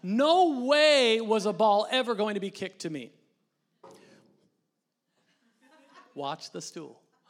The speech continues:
When it came time to kick, uh, all the sixth graders, they kept cutting in front of us. They kept kicking on our, in our place. I didn't get a chance to kick. And I can still remember the emotions decades, years later, thinking that I,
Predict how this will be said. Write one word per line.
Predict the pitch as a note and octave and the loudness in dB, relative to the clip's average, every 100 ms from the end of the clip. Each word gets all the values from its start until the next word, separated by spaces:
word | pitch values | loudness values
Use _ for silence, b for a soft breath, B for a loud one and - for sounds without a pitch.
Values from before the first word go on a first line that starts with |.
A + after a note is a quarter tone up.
| b b b b _ _ B B | b b b b _ _ B B
When | G#3+ B3+ | -2 -2
it | B3+ | -2
came | - F4 E4 | -4 -4 -4
time | C#4 D4+ B3+ | -4 -4 -6
to | |
kick, | - - E4 C#4+ A3+ - | -10 -8 -4 -4 -6 -10
uh, | B3 | -6
all | A#3 A3+ C4+ | -4 0 0
the | B3 | -2
sixth | - F#3+ - | -6 -8 -6
graders, | G3+ C#3+ | -6 -6
they | F3+ | -8
kept | G#3 A3 | -8 -10
cutting | - F#3+ | -10 -12
in | F3+ | -12
front | D#3 F#3+ E3 | -10 -10 -10
of | |
us. | C3 - | -14 -14
They | - D3 | -12 -12
kept | E3+ D#3 | -12 -14
kicking | - E3+ D#3+ D3 | -12 -12 -10 -12
on | D3 C#3+ | -12 -10
our, | C#3 | -12
in | D#3 D3 | -12 -10
our | C#3+ | -12
place. | - D3+ C#3+ - B B | -10 -12 -12 -14 B B
I | F3+ F3+ | -6 -4
didn't | F#3+ | -4
get | E3+ | -6
a | D#3+ | -8
chance | E3 D3 - | -8 -12 -12
to | D3 | -16
kick. | - C3 - B B B B B | -14 -14 -14 B B B B B
And | C4 | -4
I | F4 G4+ | -4 -4
can | G4 | -4
still | E4+ - F4+ E4+ | -6 -6 -4 -4
remember | C#4 B3+ G3+ F#3+ G3+ F#3+ D#3 D3 | -4 -4 -4 -4 -4 -8 -10 -10
the | D#3+ | -10
emotions | E3+ D#3 F3 F3+ - C3+ C#3 - | -10 -4 -4 -4 -8 -10 -14 -14
decades, | F3 G#3 G#3 D3+ C#3+ D3 | -8 -8 -8 -12 -12 -12
years | E3 G#3+ F#3 | -8 -8 -8
later, | F3 F3 C#3+ B2+ A#2+ b b - | -8 -8 -8 -14 -20 b b -10
thinking | C4 C#4 C#4 B3 | -6 -6 -8 -8
that | A3 G#3 - - | -4 -4 -6 -10
I, | F#3+ | -8